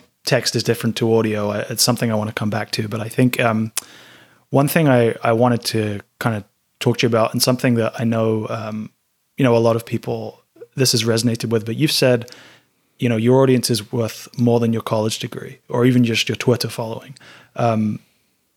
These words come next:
that's a statement that a lot of people,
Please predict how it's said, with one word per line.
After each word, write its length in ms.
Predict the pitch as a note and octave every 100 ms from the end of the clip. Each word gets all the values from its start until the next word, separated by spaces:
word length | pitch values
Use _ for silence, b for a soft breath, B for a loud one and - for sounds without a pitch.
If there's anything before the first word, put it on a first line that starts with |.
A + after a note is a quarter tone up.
| _ _ _ _ _ _ _
that's 320 | - C#3+ C#3+ B2+
a 40 |
statement 400 | - C#3 C3+ A#2+
that 60 | A2+
a 60 |
lot 80 | A2+
of 80 | -
people, 480 | A2+ A#2+ A2 G#2+